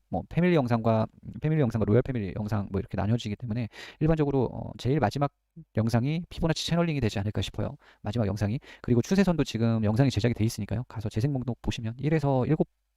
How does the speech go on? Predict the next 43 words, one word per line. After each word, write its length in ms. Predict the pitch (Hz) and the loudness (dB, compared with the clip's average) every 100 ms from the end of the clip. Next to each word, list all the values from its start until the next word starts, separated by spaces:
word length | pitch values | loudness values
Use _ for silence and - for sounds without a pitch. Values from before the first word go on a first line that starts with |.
| - _ - | -20 _ -12
칠 180 | - 170 | 0 0
편까지 400 | - 156 117 98 | 2 0 0 -2
있습니다. 280 | - - - | -6 -8 -4
일에서 220 | 120 113 | -2 -2
칠 120 | - | -2
편까지. 340 | 127 120 117 131 - - - | -4 -4 -4 -6 -10 -18 -2
그걸 220 | 113 117 | 0 4
꼭 180 | 180 - | 4 4
보시길 240 | 107 113 | 0 0
바래요. 240 | 107 98 101 | 0 0 0
피보나치도 580 | 170 180 165 - 143 107 - - | 0 0 0 0 0 0 -4 -14
추세선과 520 | - 170 170 160 147 | -4 0 0 0 0
피보나치만 500 | 135 156 151 135 131 117 | -2 -2 -2 -2 -2 0
조합을 240 | 107 107 | 0 0
해도 160 | 104 131 | 0 2
여러분들은 420 | 107 107 104 107 | 0 0 -2 -2
엄청나게 680 | 110 - 143 127 127 143 151 - - | -2 -4 -4 -2 -2 -2 -4 -12 -8
확률 380 | 170 175 175 | -6 0 2
높은 260 | 143 - 135 | 2 0 -2
매매를 320 | 104 104 127 | 0 0 0
할 120 | 123 | -2
수 120 | - 101 | -2 -4
있다라는 440 | 101 - 117 104 | -2 0 0 0
것을 200 | 101 - | -2 -6
진-, 180 | - - | -10 -8
명확하게 420 | - 131 135 131 123 | -4 -4 -2 -4 -4
짚고 220 | - 143 | -4 -2
넘어갈게요. 420 | 107 104 - 98 - - | -2 -4 -6 -8 -8 -18
자, 100 | - | -8
그러면은 320 | 104 101 117 143 - - | -4 0 0 -2 -4 -2
피보나치는 540 | 175 180 - 107 113 | 2 4 4 2 2
어디가 320 | 95 113 165 156 | 2 2 2 0
중요한가라고 580 | 113 120 120 113 101 | 2 2 2 0 0
얘기를 180 | 101 107 | -2 -2
하면 180 | 101 110 | -2 0
영점삼팔이, 720 | 104 120 139 143 143 101 131 156 | 0 0 -2 0 0 0 0 0
여기 320 | 104 120 151 | 0 0 -2
영점오, 380 | 127 113 117 117 | -2 0 0 0
영점육일팔 540 | 104 - 101 107 - 107 | 0 -2 -4 -2 -2 -2
이곳이 300 | 107 107 131 | 0 0 -2
정말 340 | 127 160 156 | -4 -2 -2
중요해요. 320 | - 104 101 | -2 -2 -2
정말. 280 | - 104 98 | -4 -6 -6